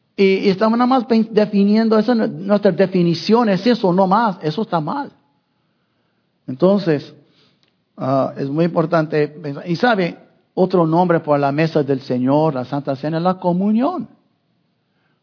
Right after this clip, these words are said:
¿Por qué? Porque Cristo quiere tener compañerismo con nosotros. Por eso cuando Él dice en Apocalipsis tres veinte,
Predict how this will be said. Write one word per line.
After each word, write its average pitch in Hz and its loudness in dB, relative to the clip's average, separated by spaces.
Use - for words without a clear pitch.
¿Por 131 -8
qué? 180 -2
Porque 160 -6
Cristo 170 -2
quiere 185 2
tener 160 0
compañerismo 160 -2
con 127 -6
nosotros. 147 -6
Por 127 -2
eso 175 -2
cuando 185 0
Él 185 2
dice 202 2
en 165 2
Apocalipsis 175 0
tres 180 2
veinte, 202 0